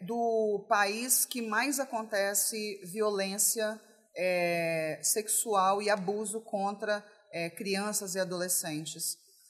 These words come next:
É, minha pergunta pra você é, depois que aconteceu, é, isso com, com esse abuso,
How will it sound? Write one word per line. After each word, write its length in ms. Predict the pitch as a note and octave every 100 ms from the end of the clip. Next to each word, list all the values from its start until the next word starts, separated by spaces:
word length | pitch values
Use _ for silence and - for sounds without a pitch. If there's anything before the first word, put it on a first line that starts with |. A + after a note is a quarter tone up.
| _ _ -
É, 200 | G3 G3+
minha 160 | A3
pergunta 420 | G#3 A#3 A3 A3+
pra 140 | A3 G#3+
você 320 | A3 - A3+
é, 600 | G#3 F3+ E3 E3 - - G3
depois 540 | G#3 A#3 C#4 E4+ E4
que 80 | C4+
aconteceu, 760 | B3 A3 - A3+ G#3 G3+ F#3+ - - _ -
é, 840 | F3+ F#3+ F3+ F3 F3 E3+ D#3+ D#3+ E3+ - _ _ _ _ -
isso 320 | D4 - A3+
com, 460 | - G#3+ F#3+ F3 D3
com 80 | -
esse 180 | G3 A3+
abuso, 640 | F#3+ G#3 C4 A3+ F3+ F#3